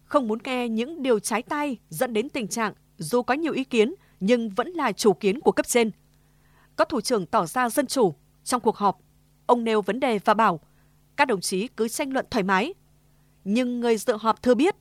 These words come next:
tính ông, nếu tranh cãi thì trước sau cũng sẽ bị định kiến trù dập. Khi có đại biểu cấp trên dự các buổi sinh hoạt phê bình, kiểm điểm thì chuyện nội bộ luôn được giữ kín. Đẹp phô ra, xấu xa đậy lại.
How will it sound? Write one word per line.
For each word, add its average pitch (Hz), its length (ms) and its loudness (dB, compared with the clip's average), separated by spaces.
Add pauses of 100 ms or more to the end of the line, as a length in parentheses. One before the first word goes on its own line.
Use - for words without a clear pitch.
(120)
tính 233 140 4
ông, 247 260 2 (340)
nếu 185 180 2
tranh 233 200 -4
cãi 240 320 0 (260)
thì 254 180 0
trước 370 200 -4
sau 294 260 -2
cũng 254 240 0
sẽ - 180 -2
bị 277 200 -4 (100)
định 226 180 -4
kiến 247 380 -2
trù 247 160 0
dập. 214 220 2 (760)
Khi 240 220 -2
có 254 140 0
đại 277 120 -2
biểu 196 180 -2
cấp - 180 -6
trên 233 320 -2
dự 190 280 0
các 349 140 -4
buổi 220 140 2
sinh 311 180 -6
hoạt 262 220 -4
phê 262 120 0
bình, 214 260 0 (180)
kiểm 240 160 2
điểm 202 200 4 (420)
thì 254 220 -2
chuyện 240 200 -2
nội 240 100 0
bộ 214 300 2
luôn 214 260 2
được 180 120 0
giữ - 120 0
kín. 214 300 0 (560)
Đẹp 240 300 2
phô 294 120 -2
ra, 262 320 -2 (220)
xấu 226 260 0
xa 233 240 0
đậy 202 160 0
lại. 196 260 0